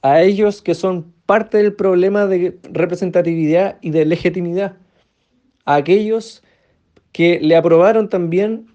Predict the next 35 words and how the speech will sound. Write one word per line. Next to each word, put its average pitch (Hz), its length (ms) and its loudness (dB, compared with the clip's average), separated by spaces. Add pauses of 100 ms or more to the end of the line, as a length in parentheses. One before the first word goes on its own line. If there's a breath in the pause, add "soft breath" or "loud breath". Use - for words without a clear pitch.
(120)
una 190 260 -4
agenda 202 400 -2
represiva 180 500 0
y 208 60 2
criminal 196 440 -2
en 202 120 0
el 196 80 -4
Congreso 170 540 -6 (800)
y 175 400 -2 (540)
los 165 160 0
convoca 175 400 -2
a - 20 0
un 190 100 0
acuerdo 185 560 -2 (460)
que 156 380 -4
en 143 300 -4
nada 202 320 -2
va 175 100 0
a 180 40 -2
cambiar 170 580 -2
la 143 200 -2
crisis 151 640 -4
que 147 100 -4
hoy 143 120 0
en 135 140 -4
día 156 400 -4 (340 soft breath)
tiene 151 200 -2
el 143 80 -4
país, 113 480 -6 (400)
porque 123 340 0
la 127 120 0
crisis 156 480 -8 (100)
es 147 380 -6
de 131 200 0
hambre. 107 460 -6